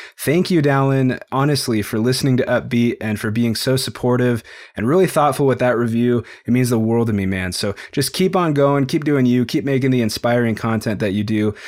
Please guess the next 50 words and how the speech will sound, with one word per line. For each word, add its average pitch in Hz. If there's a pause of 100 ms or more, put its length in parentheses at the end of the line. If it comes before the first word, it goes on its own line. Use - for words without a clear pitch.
(160)
And 113
I 120
can't 147
wait 131
to 127
see, 123
to 117
see 131
where 120
you 113
go, 110
man. 92
This 107
is 104
exciting 123
stuff, 123
and 98 (360)
I'll 113
be 123
supporting 117
you 113
from 113
over 110
here 113
on 107
Upbeat. 113
Appreciate 117
you, 107
man. 101
Seriously, 104
thank 113
you 107
so 120
much. 117 (320)
Uh, 117
and 113
moving 165
forward 165
into 151
the 131
episode, 139 (340)
I -
wanna 165
get 165
into 151
something 135
that 117
I 107
think 120 (340)
is 104